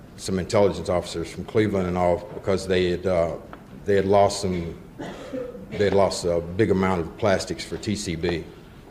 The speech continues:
and that was, uh, it was a large amount of plastics.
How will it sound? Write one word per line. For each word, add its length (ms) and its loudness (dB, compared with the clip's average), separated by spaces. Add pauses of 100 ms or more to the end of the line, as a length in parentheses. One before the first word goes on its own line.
(800)
and 160 -6
that 160 -6
was, 200 -6
uh, 220 2 (540)
it 40 -10
was 100 -2
a 40 4
large 280 8
amount 260 2
of 80 -10
plastics. 600 -2